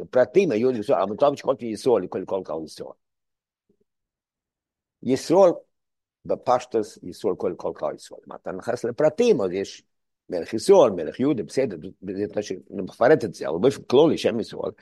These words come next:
זה שם הכל, כל כלל ישראל. אבל לא מהרמב"ם, אתה לא תמצא כאלה שאלות באף פרש ברמב"ם.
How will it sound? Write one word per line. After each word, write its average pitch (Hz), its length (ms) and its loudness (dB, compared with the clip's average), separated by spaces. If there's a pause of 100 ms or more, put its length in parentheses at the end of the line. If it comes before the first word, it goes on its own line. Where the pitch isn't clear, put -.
(280)
זה 110 100 -2
שם 170 160 2
הכל, 208 260 8 (420)
כל 107 200 2
כלל 190 200 -2
ישראל. - 300 -2 (1040)
אבל 107 80 -6
לא 165 160 -2
מהרמב"ם, 160 560 -2 (1800)
אתה 147 140 -4
לא 196 100 2
תמצא 151 360 -4
כאלה 139 280 -6
שאלות 110 380 -4
באף 107 380 -4
פרש 110 240 -2
ברמב"ם. 76 300 -10